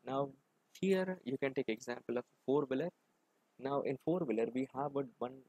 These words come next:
distance measured indicator. Now, in that distance measurement, it measures the distance traveled by the vehicle. So it stores the data. You can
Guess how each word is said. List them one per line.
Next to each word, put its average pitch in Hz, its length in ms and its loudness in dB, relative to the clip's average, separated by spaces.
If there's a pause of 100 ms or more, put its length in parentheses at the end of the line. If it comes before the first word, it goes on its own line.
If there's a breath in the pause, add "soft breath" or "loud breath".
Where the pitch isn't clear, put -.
(200)
distance - 440 -4
measured 123 320 2
indicator. 101 460 -4 (720)
Now, 117 280 -2 (560)
in 180 220 0
that 180 200 2 (300)
distance 139 400 -2
measurement, 104 560 -2 (460)
it 117 180 -4
measures 143 280 2
the 160 80 0
distance 135 380 -2
traveled 123 400 -2
by 117 200 2
the 120 60 -2
vehicle. 131 380 -2 (880)
So 156 480 0
it 117 140 -4
stores 170 460 2
the 139 100 4
data. 98 280 0 (720)
You 110 120 -6
can 110 120 0